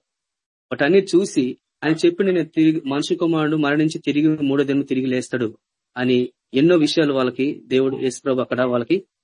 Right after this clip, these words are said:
చెప్పిండు। కానీ ఎన్నో, ఆ, అద్భుతాలు వాళ్ళు చూశారు, ఈయన నిజం గల జీవం గల దేవుడు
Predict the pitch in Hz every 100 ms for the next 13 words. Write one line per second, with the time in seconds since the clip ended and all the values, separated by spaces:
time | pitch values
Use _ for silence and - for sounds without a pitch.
0 | - 139 - 135 - _ _ _ _ _
1 | _ _ 185 202 170 185 - _ _ _
2 | _ _ _ _ _ _ _ - 143 180
3 | 202 208 170 - _ _ _ 127 127 123
4 | 127 135 165 170 160 139 165 170 170 135
5 | 143 147 135 139 165 165 156 127 143 151
6 | 151 143 123 139 151 147